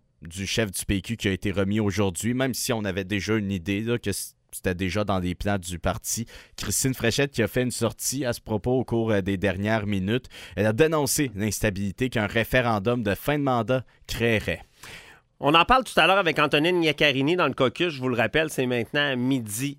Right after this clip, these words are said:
Speaker 2: euh, trente. Mais, euh, honnêtement, là, la caq et le P L Q pigent dans le même lunch présentement, là. La sortie sur la peur d'un <laughs> référendum de Christine Fréchette. Euh,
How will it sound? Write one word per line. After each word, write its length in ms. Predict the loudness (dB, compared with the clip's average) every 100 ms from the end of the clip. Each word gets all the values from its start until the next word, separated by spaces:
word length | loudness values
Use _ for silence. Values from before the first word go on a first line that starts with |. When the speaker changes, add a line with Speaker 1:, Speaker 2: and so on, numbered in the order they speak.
| -2
Speaker 2:
euh, 200 | -2 -2
trente. 420 | -4 0 0 0 -8 -20 -14 2
Mais, 320 | 6 6 6
euh, 1080 | 6 8 10 8 8 8 8 8 6 4 0 -6 _ _ _ _ 2
honnêtement, 500 | 6 6 6 6 6
là, 200 | 6 4
la 160 | 4
caq 400 | 2 4 4 4
et 40 | 0
le 140 | 0
P 180 | 0 2
L 140 | 2
Q 160 | 0 -6
pigent 340 | 0 0 2
dans 120 | 0 0
le 60 |
même 240 | 0 -2 -2
lunch 280 | -4 -6
présentement, 480 | -10 -8 -8 -8 -10
là. 140 | -12 -14 _ _ _ -2
La 140 | -2
sortie 580 | 0 0 0 0 -6 -4
sur 200 | -2 0
la 120 | 0
peur 520 | 4 4 6 6 2
d'un 200 | 2 0
<laughs> 0 |
référendum 1040 | 2 2 4 2 2 0 0 -6 -4 -4 -2
de 140 | -6
Christine 640 | -6 -12 -18 -14 -4 -4 -4 -6
Fréchette. 540 | -8 -8 -4 -4 -4 -12 -20 -20 -20 -6 2
Euh, 720 | 4 6 6 4 4 2